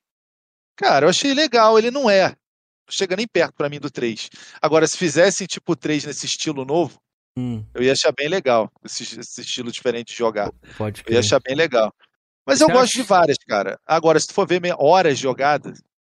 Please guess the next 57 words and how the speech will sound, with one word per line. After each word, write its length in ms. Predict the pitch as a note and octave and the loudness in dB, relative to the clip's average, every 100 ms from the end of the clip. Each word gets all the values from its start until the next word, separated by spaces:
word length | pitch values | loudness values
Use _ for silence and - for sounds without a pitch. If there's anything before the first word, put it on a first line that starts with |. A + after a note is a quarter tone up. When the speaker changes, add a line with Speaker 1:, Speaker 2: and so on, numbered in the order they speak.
| - | -8
Speaker 1:
aí 120 | B2 | -2
eu 80 | C#3+ | 0
vou 120 | B2+ | 0
Speaker 2:
Uhum. 60 | D3 | -4
Speaker 1:
pros 140 | D#3+ | -2
jogos 220 | D3 D3+ | -2 -2
de 60 | C#3 | -4
esporte 480 | D#3 - D3 C#3+ - | -8 -2 -2 -2 -8
de 100 | - | -14
novo. 260 | F3+ C3 G#2+ _ _ _ - | -8 -8 -8 _ _ _ -12
Speaker 2:
Aham. 400 | B2 A#2 A2+ B2+ _ | -8 -6 -6 -10 _
Speaker 1:
Vou 120 | B2 | -10
voltar. 460 | B2 D3 - A2+ A2 | -6 -6 -4 -6 -6
Tem 120 | - D3+ | -6 -4
muita 200 | F#3 F#3 | 0 0
gente 160 | G3 | -2
que 80 | - | -2
não 120 | G#3 | -2
gosta, 400 | F#3 D3 C3+ - | 4 4 4 -2
né, 140 | A#2 A2+ _ | -8 -8 _
de 80 | |
jogo 160 | A#2 A#2+ | -10 -10
de 80 | - | -10
esporte. 440 | - A2+ G2 - _ _ _ _ _ _ _ - | -8 -4 -6 -8 _ _ _ _ _ _ _ -4
fifa 260 | F3 - | -2 2
eu 60 | D#3 | 2
já 120 | E3 | 2
fui 140 | D3 C#3+ | 0 -4
muito 240 | D#3 D3+ | -6 -8
viciado, 480 | D3 - C3 C3+ B2 | -8 -2 0 0 -2
muito 180 | C#3+ - | -12 -10
tempo. 300 | B2 C#3 D#3+ _ - _ _ _ _ | -6 -6 -6 _ -20 _ _ _ _
Jogava 360 | A2+ A2+ B2 C3 | -6 0 2 2
bastante, 640 | A#2+ A2+ - B2 C#3+ - | 2 0 -6 -6 -4 -6
o 40 | A#2 | -8
Win 120 | B2 | -4
Eleven, 440 | A2+ C3 D#3 B2+ | -2 0 0 -2
né, 140 | B2+ B2+ | -4 -4
no 60 | |
início, 400 | A2 A#2 C#3+ - | -6 -8 -8 -8
o 40 | A2+ | -8
Ghost-, 300 | A#2 G#2 - - | -6 -6 -12 -10
é, 60 | A#2+ | -6
é, 720 | G2 F#2+ - - F#2+ F2+ - - | -6 -6 -10 -12 -10 -10 -14 -8
que 60 | - | -2
era 100 | A#2 | -2
Ghost 280 | A#2 C#3 - | 2 0 0
Storm, 380 | - C#3+ E3+ D#3+ | 2 4 4 0
depois 260 | C3 C3+ B2+ | -2 0 2
virou 200 | B2+ C3 | 2 2
Win 100 | C3 | 0
Eleven, 480 | A#2+ C3+ F3 D#3+ D3+ | 2 4 4 2 0
hoje 180 | D3 | 2
é 20 | C#3+ | 0
o 60 | |
pes, 360 | - C#3 E3 D3+ | 2 2 2 0
né? 140 | C#3 | -8